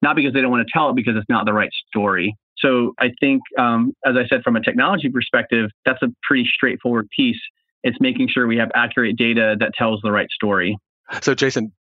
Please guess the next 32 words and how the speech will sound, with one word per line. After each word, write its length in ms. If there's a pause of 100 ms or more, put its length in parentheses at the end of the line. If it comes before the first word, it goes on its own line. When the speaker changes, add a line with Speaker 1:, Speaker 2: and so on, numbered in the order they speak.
Speaker 2:
tell 140
me 100
how 360 (320)
open 220
data 220
came 320
to 140
Raleigh. 260
Was 240
it 100
more 440
luck 340 (160)
or 500
was 200
it 40
more 140
influence? 540 (200)
Speaker 1:
Uh, 200 (100)
so 120
I 60
think 140
it's 80
a 20
little 120
bit 100
of 80
both, 280 (220)
uh, 340
really. 300
So 80
let 160
me 140